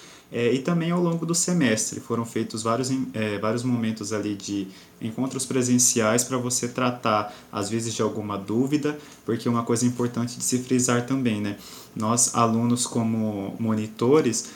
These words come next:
nós, é, sabemos um pouco sobre a disciplina, né? Já passamos por ela, mas nós não sabemos tudo, né? Então, pode sim haver casos de um aluno te-, chegar pra tirar uma dúvida na monitoria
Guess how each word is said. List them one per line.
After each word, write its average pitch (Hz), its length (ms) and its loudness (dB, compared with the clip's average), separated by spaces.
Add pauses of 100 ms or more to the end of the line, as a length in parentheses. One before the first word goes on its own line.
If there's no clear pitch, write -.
(200)
nós, 117 540 4
é, 110 240 2 (380)
sabemos 147 720 4
um 131 100 2
pouco 127 360 4
sobre 120 280 2
a - 20 6
disciplina, 120 600 2
né? 120 120 4
Já 110 120 -2
passamos 151 640 2
por 117 220 2
ela, 110 220 2
mas 139 220 0
nós 135 160 2
não 135 120 0
sabemos 135 560 0
tudo, 110 320 0
né? 101 200 -4 (260)
Então, 113 280 -2
pode 120 380 4
sim 127 520 6
haver 120 400 2
casos 127 500 4
de 185 200 0
um 180 120 4
aluno 151 280 0
te-, 143 180 -4
chegar 127 360 0
pra 131 120 -2
tirar 127 240 0
uma 123 180 4
dúvida 113 400 -2
na 110 100 0
monitoria 110 760 2